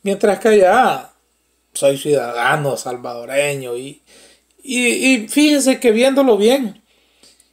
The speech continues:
esto es América. El Salvador es América, lo único que con poco dinero, pero es Centroamérica. Así es que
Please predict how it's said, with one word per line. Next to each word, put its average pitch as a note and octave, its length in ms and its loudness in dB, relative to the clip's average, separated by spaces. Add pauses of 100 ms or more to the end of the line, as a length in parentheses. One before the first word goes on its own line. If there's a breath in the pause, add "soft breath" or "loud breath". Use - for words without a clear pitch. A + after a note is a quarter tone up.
(180)
esto - 280 -2
es C#4+ 80 4
América. A#3+ 840 0 (260)
El F3+ 160 0
Salvador C3+ 480 0
es G3 100 0
América, G#3+ 520 0
lo G#3 100 4
único G#3 300 0
que - 80 -18
con D3 200 -8
poco F#3+ 300 2
dinero, G#3 400 2 (380 soft breath)
pero B3+ 200 2
es - 120 0
Centroamérica. C#3+ 920 -6 (300 soft breath)
Así F3 260 -4
es G3 120 0
que D#3+ 280 -6